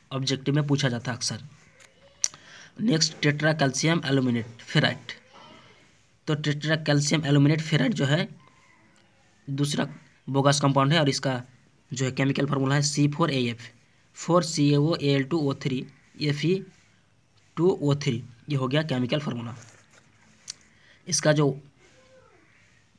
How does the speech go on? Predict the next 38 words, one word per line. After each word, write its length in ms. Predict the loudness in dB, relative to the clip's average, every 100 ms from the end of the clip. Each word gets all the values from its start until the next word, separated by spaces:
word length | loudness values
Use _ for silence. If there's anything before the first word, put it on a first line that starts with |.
| -12 0
वेट 240 | 0 0
होता 180 | 0 4
है 220 | 4 4 0 -10 _ _ _ _ -4
ten 200 | 0 0 0
to 100 | 0 0
eighteen 340 | 0 0 2
percent 440 | 2 0 -4 -6 -6
of 180 | -8 -8 -20 _ _ -10
weight। 300 | -10 -10 -20 _ _ -8
It 160 | -4 2
is 140 | 2 0
also 420 | 0 0 2 0 -2
formed 420 | -2 0 2 0 -4
within 400 | -2 0 2 2 2
twenty 260 | 0 0 -4
four 180 | -4 -2
hours 260 | -2 -2
of 160 | -4 -4
water 320 | -6 -4 -4 -2 -2
addition 340 | 0 0 -2
of 180 | -6 -8
cement। 400 | -4 -2 -2 -6 -14 _ _ _ _ _ _ _ -8
ये 100 | -4
भी 140 | 0 -2 0
पानी 320 | 2 4 4 2 -6 -18 -10
सीमेंट 300 | 0 2 4
में 60 | 4
मिलाने 360 | 4 4 2 0
के 140 | -2
चौबीस 320 | 0 0 0
घंटे 220 | 0 0
के 80 | 0
बाद 280 | 0 -2 -6 -16 -20 _ -6
अंदर 220 | -2 0
अंदर 180 | 0 0
बन 140 | 0
जाता 240 | -2 -2 -2
है। 140 | -4